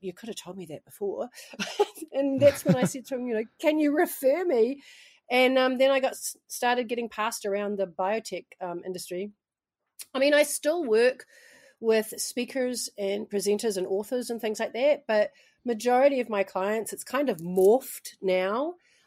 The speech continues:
Um, uh, I work a lot with women in leadership, and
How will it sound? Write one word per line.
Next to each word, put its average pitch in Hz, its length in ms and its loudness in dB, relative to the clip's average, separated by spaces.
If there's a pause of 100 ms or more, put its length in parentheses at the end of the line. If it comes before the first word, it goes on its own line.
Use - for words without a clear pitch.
Um, 202 540 2 (220)
uh, 208 220 2
I 208 40 4
work 202 220 2
a 196 60 -4
lot 196 200 2
with 240 160 -6
women 214 220 0
in 190 100 0
leadership, 190 560 -2 (180)
and 202 440 0